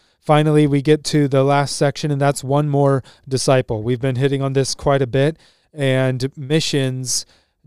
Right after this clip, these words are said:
doesn't start abroad, it starts locally. And if we want to be a church focused on missions, we have to be a church that is on mission. And, um,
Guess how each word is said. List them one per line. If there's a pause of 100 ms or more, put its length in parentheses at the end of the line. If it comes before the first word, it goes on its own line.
doesn't
start (320)
abroad,
it
starts
locally.
And
if
we
want
to
be
a
church
focused
on
missions, (300)
we
have
to
be
a
church
that
is
on
mission. (380)
And, (120)
um,